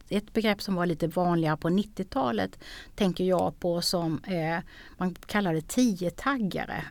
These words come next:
Och det handlar lite grann om det här. Vad är det för någonting, Lovisa?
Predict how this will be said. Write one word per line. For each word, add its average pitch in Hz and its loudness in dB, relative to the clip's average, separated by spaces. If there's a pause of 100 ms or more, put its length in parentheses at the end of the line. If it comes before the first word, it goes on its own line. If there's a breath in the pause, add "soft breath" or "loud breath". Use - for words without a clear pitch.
Och 196 -2
det 202 -2
handlar 202 2
lite 202 2
grann 170 0
om 165 2
det 170 0
här. 160 0
Vad 190 4
är 190 4
det - 0
för - -8
någonting, 151 -6
Lovisa? 160 -6